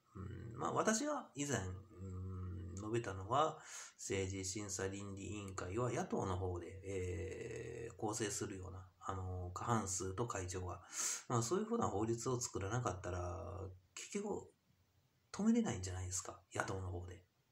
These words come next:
だから与党の方が動いて物事を決めてしまった場合、止めれる勢力っていうのはまず最高裁判所以外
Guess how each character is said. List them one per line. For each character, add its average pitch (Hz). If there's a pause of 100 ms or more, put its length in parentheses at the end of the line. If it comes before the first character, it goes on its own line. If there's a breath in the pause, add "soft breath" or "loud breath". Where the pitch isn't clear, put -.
(300)
だ 113
か 110
ら 104
与 165
党 165
の 107
方 95
が 135
動 120
い 95
て 117
物 104
事 95
を 92
決 113
め 113
て 107
し 113
ま 92
っ 92
た 90
場 92
合、 95
止 101
め 220
れ 214
る 208
勢 160
力 90
っ -
て 107
い 101
う 95
の 92
は 87
ま 113
ず 101 (320)
最 120
高 110
裁 107
判 104
所 107
以 107
外 95